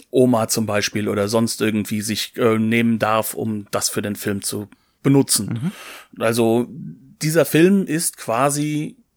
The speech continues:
Speaker 1: entstanden innerhalb einer komplett eigenen Community, mit einem komplett eigenen Setting und auch einer komplett eigenen Idee dahinter.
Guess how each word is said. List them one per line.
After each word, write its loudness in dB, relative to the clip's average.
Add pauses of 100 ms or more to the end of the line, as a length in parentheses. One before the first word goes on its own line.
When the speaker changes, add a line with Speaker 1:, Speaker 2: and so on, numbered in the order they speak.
(140)
Speaker 1:
entstanden -2 (560)
innerhalb 0
einer -2
komplett -2
eigenen 2
Community, 0 (520)
mit -2
einem 0
komplett 0
eigenen 0
Setting 0
und -2
auch -4
einer 0
komplett -2
eigenen 0
Idee -2
dahinter. 2